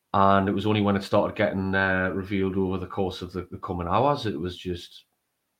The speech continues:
it's, it's a, it's a, it's a weak question in a way, but you do think, "Why? How?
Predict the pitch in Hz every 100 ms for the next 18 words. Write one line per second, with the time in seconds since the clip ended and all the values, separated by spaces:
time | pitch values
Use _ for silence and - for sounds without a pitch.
0 | _ _ _ _ _ _ _ _ 85 -
1 | - _ _ _ _ - 113 - - 113
2 | 110 110 110 - 117 110 113 107 - -
3 | 110 127 123 190 - - 175 - - 127
4 | 120 123 110 87 - _ _ 110 110 117
5 | 113 117 120 117 - 98 90 110 160 156
6 | _ - - 107 151 180